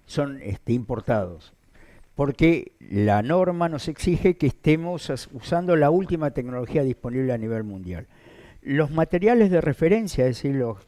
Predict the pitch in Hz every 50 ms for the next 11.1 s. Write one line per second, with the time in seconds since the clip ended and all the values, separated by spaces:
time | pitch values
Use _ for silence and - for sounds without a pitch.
0 | _ - 120 113 - - 170 202 170 131 127 131 127 117 120 120 117 - - 131
1 | 165 - - - 131 - - 131 120 135 175 214 214 185 160 143 131 131 120 117
2 | 135 160 170 165 - 143 131 127 131 135 - - 180 170 214 208 - - 185 160
3 | _ _ _ - - _ - - 170 165 160 - 202 208 214 202 - - - 156
4 | 156 156 165 175 170 160 143 117 110 104 101 101 101 107 110 113 127 127 - -
5 | 127 120 113 104 98 101 - _ _ _ _ _ _ _ - - - - 123 123
6 | - 226 247 208 156 143 135 135 147 165 170 170 - _ _ _ _ _ _ -
7 | 120 123 135 120 90 87 - - - - - 170 185 185 185 170 139 139 123 131
8 | 143 135 - 160 160 170 180 196 208 208 208 196 - - 170 170 175 175 156 147
9 | 143 127 117 131 123 113 - 120 - - 139 139 131 127 117 - - 107 110 107
10 | 95 95 _ _ _ _ _ _ _ - - 113 120 117 117 117 104 95 95 87
11 | - -